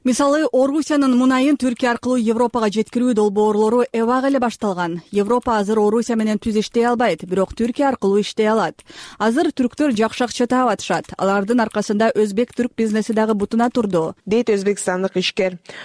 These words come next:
Speaker 2: Ал Ташкенттеги жарманкеге келген орусиялык компаниялар Өзбекстандын жана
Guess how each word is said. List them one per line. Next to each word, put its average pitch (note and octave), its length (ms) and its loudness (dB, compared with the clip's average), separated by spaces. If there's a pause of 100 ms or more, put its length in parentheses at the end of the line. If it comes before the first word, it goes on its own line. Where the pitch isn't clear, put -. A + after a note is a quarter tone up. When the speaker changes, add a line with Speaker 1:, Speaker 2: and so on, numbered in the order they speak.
(120)
Speaker 2:
Ал B3+ 180 -2
Ташкенттеги G#3+ 640 -2
жарманкеге G3 640 0
келген F3 400 0
орусиялык G#3 460 0
компаниялар G3+ 720 -2
Өзбекстандын F#3 720 0
жана F3+ 340 0